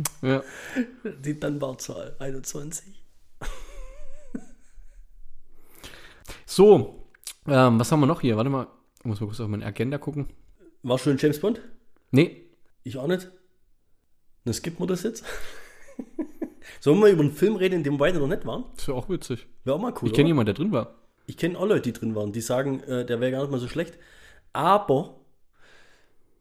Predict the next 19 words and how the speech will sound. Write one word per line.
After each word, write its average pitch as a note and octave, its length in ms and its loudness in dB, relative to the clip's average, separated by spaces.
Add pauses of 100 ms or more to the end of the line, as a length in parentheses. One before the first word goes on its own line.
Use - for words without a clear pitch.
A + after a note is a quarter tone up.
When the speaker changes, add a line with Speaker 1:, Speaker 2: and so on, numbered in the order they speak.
(280)
Speaker 2:
keine G3 340 2
Ahnung F#3+ 240 0
warum, E3+ 340 -2
ihr B2+ 140 0
habt - 140 -10
alle F#3 160 0
Daniel D#3 320 -2
Craig C#3+ 260 -6
James B2+ 220 -4
Bonds B2 240 -8
gesehen. B2 280 -10 (1160)
Und A2+ 180 -2
der B2+ 100 2
interessiert B2+ 420 -4
mich A#2 140 -4
grad - 200 -6
irgendwie. A2 320 -8
Ich A2+ 120 -6
hab, - 180 -10